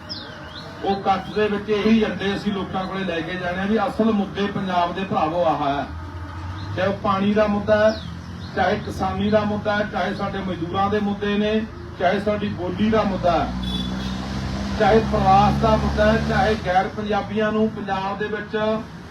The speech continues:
ਜਿਹੜੀਆਂ ਸ਼ਰਤਾਂ ਤਹਿਤ ਉਹਨਾਂ ਨੂੰ ਆਉਣਾ ਚਾਹੀਦਾ, ਜ਼ਮੀਨਾਂ ਲੈਣੀਆਂ ਚਾਹੀਦੀਆਂ, ਨੌਕਰੀਆਂ ਲੈਣੀਆਂ, ਜਿਹੜੇ ਇਹ ਮੁੱਦੇ ਨੇ, ਇਹਨਾਂ ਮੁੱਦਿਆਂ ਦੇ ਕੋਈ ਬੰਦਾ ਗੱਲ ਕਰਨ ਨੂੰ ਤਿਆਰ ਨਹੀਂ। ਕੁਛ ਤਾਂ ਬੰਦੇ ਜਿਹੜੇ ਸਿਆਸੀ ਹੈਗੇ ਆ, ਆਪਦੀ ਕੁਰਸੀ ਬਚਾਉਣ ਤੇ ਲੱਗੇ ਹੋਏ ਆ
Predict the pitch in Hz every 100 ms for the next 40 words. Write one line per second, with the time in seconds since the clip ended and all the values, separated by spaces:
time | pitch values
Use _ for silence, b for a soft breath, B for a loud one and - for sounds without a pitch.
0 | - - - 190 233 226 175 175 220 220
1 | 220 220 226 233 214 196 - - - -
2 | 190 226 233 214 208 214 214 208 226 226
3 | - 190 196 214 220 208 214 208 202 214
4 | 214 220 202 185 208 208 208 214 233 226
5 | 247 220 170 185 160 123 - - - -
6 | - 208 240 247 220 214 214 226 240 247
7 | 226 208 214 190 190 190 196 185 208 190
8 | 180 180 175 190 220 220 - - - -
9 | - - 202 196 240 233 214 220 220 226
10 | 202 190 185 - 220 208 220 233 220 208
11 | - - - - 202 202 - 196 - 226
12 | 208 226 208 208 226 214 190 208 196 208
13 | 220